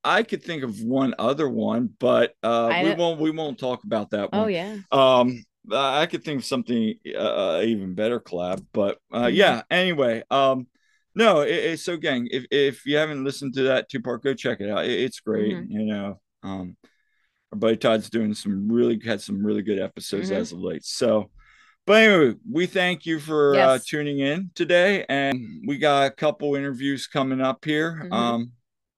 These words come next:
Speaker 1: I don't know if we'll get Jeff in, though. Uh, I don't know.
Speaker 2: Hmm.
Speaker 1: Jeff, if you're listening, I'm sorry. Uh, we're trying to get you in. We just got some other people lined up. So, the one team we agree on, I'm Kyle.
Speaker 2: I'm Jillian.
Speaker 1: And we'll see you next time.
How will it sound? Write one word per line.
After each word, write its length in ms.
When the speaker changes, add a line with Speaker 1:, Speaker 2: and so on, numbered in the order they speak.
Speaker 1:
I 60
don't 160
know 80
if 140
we'll 80
get 220
Jeff 340
in, 160
though. 200
Uh, 60
I 840
don't 220
know. 160
Speaker 2:
Hmm. 60
Speaker 1:
Jeff, 240
if 120
you're 100
listening, 680
I'm 160
sorry. 520
Uh, 160
we're 140
trying 340
to 80
get 240
you 160
in. 280
We 100
just 220
got 120
some 160
other 160
people 400
lined 240
up. 220
So, 320
the 220
one 340
team 400
we 140
agree 260
on, 240
I'm 180
Kyle. 420
Speaker 2:
I'm 180
Jillian. 540
Speaker 1:
And 80
we'll 80
see 180
you 80
next 280
time. 340